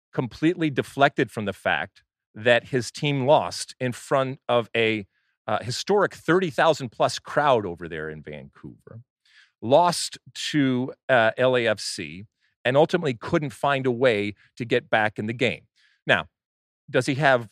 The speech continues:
a right to be aggrieved by that last play? Yes. A couple of things. Um, while we know that the referee, when the ball hits the referee, uh, the laws have changed so that you do stop the game and give the ball back to the team that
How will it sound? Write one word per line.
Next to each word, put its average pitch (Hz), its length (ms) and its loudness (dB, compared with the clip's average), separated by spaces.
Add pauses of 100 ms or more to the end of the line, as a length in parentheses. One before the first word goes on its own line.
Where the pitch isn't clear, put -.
a 127 80 0
right 123 260 2
to 135 100 -8
be 135 160 -2
aggrieved 123 580 -6
by 120 120 2
that 120 220 2
last 113 440 -4
play? 117 340 -2
Yes. 117 320 -4
A - 20 -18
couple 165 240 -2
of 120 60 -4
things. 98 260 -4 (200)
Um, 110 300 0
while 127 300 2
we 131 140 -2
know 165 240 6
that 143 140 0
the 120 80 -2
referee, 127 800 0
when 110 140 -6
the 101 100 -2
ball 147 380 6
hits 123 260 -4
the 101 100 -6
referee, 80 720 -6 (340)
uh, 90 320 -8
the 95 140 -6
laws 98 340 -2
have 95 100 -10
changed 95 440 -8
so 92 260 -6
that 87 220 -4
you 90 140 -16
do 95 180 -10
stop 98 440 -2
the 98 60 -14
game 87 360 -8 (280)
and 98 140 -12
give 90 120 -12
the 90 80 -14
ball 87 260 -4
back 87 280 -6
to - 80 -20
the 80 100 -20
team 85 500 -16
that 82 260 -6